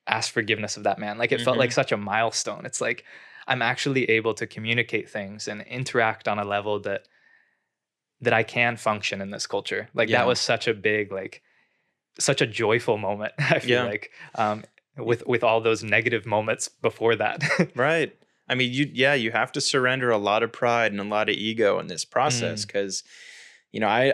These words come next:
Speaker 2: I know for me, you know, I was very hesitant to even try speaking the language
Speaker 1: Mm.
Speaker 2: unless I felt like I was gonna say it perfectly.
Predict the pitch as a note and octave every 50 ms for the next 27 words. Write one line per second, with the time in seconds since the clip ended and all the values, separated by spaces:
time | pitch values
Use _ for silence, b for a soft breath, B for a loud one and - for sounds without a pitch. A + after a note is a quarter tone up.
0 | - - B2 B2+ B2 B2+ B2+ - - A#2 G#2+ G#2+ A2+ B2 C#3 D3 B2+ A2 - -
1 | G#2 G#2+ G2+ G2+ G2+ F#2 - - G#2 A#2 C3 C#3 B2 A2 G#2 G#2+ A#2 A#2 A2+ G#2+
2 | G#2 A2 G#2+ G#2 A#2+ A#2+ - A#2 G#2 G2+ - - E2+ A#2 A2+ A2+ A2+ G#2 - -
3 | A2 G#2+ G#2+ - - - - A2 A2+ A2+ - A2+ G#2+ G#2 G2+ G2 G2 G2+ A2+ D3
4 | E3 C#3 G2 D2 C2 E2+ G2 A2+ A#2+ - - _ - A#2 A2+ A2+ A2+ A2 G#2+ G#2+
5 | A2 G#2+ G#2 - A2+ G#2+ G#2 - - A#2+ A2+ G#2+ G#2+ G#2 G#2 A2 A#2 A2+ A2 G#2
6 | G#2 A#2 G#2 F#2+ - - - G#2 F#2+ - - - - - G2 F#2 - - F2 -
7 | - - - - A2